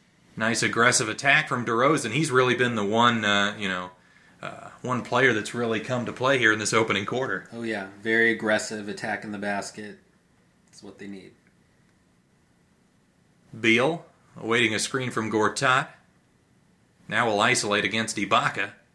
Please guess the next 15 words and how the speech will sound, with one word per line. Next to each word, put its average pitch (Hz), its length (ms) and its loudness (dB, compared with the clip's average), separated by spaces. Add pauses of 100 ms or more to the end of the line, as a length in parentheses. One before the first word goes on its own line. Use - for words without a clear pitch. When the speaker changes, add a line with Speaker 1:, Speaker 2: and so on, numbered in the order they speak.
(180)
Speaker 1:
Beautiful 123 360 0
crossover, 131 600 2
but 117 140 -4
then - 140 2
lost 113 360 0
it. 95 120 -16 (520)
Now 120 240 4
four 160 360 2
on 151 80 2
the 131 80 0
shot 170 340 2
clock. 107 380 0 (880)
The - 80 -8
fadeaway 139 460 2
jumper 135 520 2